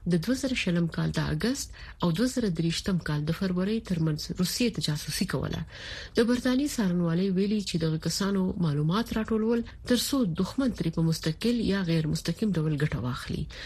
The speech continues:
د برتانیې په څارنوالۍ کې د جرمونو او تروریزم سره د مبارزې د څانګې رئیس نیک پرایس وویل، د ټولو پنځو کسانو په وړاندې جنایي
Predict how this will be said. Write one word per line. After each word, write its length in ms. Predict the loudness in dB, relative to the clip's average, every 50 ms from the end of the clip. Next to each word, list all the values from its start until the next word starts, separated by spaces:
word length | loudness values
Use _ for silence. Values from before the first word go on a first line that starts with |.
| -12 -14 -16 -4 0
د 20 | 2 4
برتانیې 480 | 4 4 4 4 2 2 2 0 0 -2
په 60 | -2 0
څارنوالۍ 520 | 0 2 2 2 2 2 2 2 0 0 -2 0
کې 80 | 0 0
د 80 | 0 0 0
جرمونو 420 | 0 0 2 2 2 0 -2 -2 -2 -2 -2
او 20 | 0 0 2 0
تروریزم 380 | 2 2 2 0 2 2 0 0 0
سره 100 | 0 0 2
د 160 | 2 2 2 2
مبارزې 840 | 2 2 2 2 2 2 0 2 2 2 2 0 -2 -6 -12 -14 -14 -16 -4 0
د 20 | 2 2 2 0 -2 -6 -12 -16 -16 -18 -10 -2 0
څانګې 300 | 2 2 2 2 2 2 2
رئیس 220 | 2 2 2 0 -2 -4 -6 -8 -14 -8 -2 0
نیک 120 | 0 0 -2 -2
پرایس 280 | 0 2 2 2 2 0 0
وویل، 260 | 0 2 2 0 0 -2 -6 -16 -20 -10 -6
د 20 | -4 -2 0
ټولو 220 | 2 2 0 2 2
پنځو 300 | 0 2 2 0 0 0
کسانو 300 | -2 -2 0 2 0 0 0 0
په 80 | 0
وړاندې 420 | 2 2 2 2 2 2 0 0 0
جنایي 300 | 0 0 2 0 0